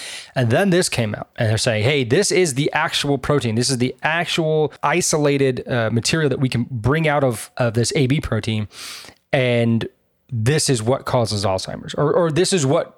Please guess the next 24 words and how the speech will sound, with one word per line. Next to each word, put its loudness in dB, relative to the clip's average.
we're 0
hypothesizing 0
causes 0
Alzheimer's." -4
And 2
by 0
them 4
saying 2
that 2
and 2
doing 2
that 0
and -2
potentially, 0
right, 0
allegedly 0
altering 2
and 0
doctoring 2
these -2
photos, 2
they 2
have 0
said, 0